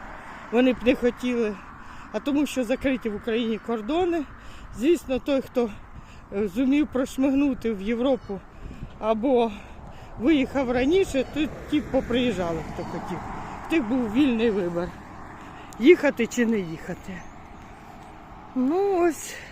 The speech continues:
гляньте, трава вже така висока. Оце за тиждень все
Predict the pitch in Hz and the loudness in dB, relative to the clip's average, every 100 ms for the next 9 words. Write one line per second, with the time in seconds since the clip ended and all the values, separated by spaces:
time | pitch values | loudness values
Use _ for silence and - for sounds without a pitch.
0 | - - - - - 233 - 214 - 240 | -16 -16 -18 -14 -2 -2 -2 -6 2 4
1 | 254 269 208 214 214 220 208 208 - 220 | 6 4 0 -4 -4 -2 0 -2 -4 -6
2 | 196 196 185 - - - - - - - | -4 -6 -8 -10 -12 -12 -12 -12 -10 -8
3 | - 330 370 233 330 - 359 359 226 311 | -2 2 4 4 2 4 6 6 4 0
4 | 233 - - - - - - - - - | 0 -4 -10 -12 -12 -12 -12 -14 -12 0
5 | 330 320 | 6 6